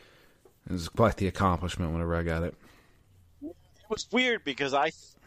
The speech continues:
Speaker 2: thought it was gonna be different. I thought there were gonna be loads of pieces, but I think there's only exactly as many as you need, right?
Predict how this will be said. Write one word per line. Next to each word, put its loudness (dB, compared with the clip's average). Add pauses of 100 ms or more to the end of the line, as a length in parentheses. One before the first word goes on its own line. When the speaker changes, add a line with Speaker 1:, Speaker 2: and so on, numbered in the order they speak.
(140)
Speaker 2:
thought 4
it -8
was -8
gonna -4
be -8 (220)
different. 0
I 2
thought 2
there 2
were -2
gonna -6
be -6
loads -6
of -10
pieces, -2
but 0
I -2
think -6
there's 0
only 0
exactly -2
as -10
many -6
as -10
you -12
need, -6
right? 0